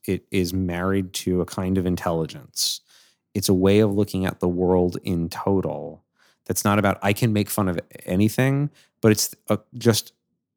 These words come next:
having a, uh, there,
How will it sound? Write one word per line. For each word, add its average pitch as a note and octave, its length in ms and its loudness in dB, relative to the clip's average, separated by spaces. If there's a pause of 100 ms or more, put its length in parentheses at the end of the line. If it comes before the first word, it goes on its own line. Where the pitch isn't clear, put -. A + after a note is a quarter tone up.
(500)
having A2+ 560 0
a, F#2 220 0
uh, F#2 960 -6 (440)
there, - 140 -8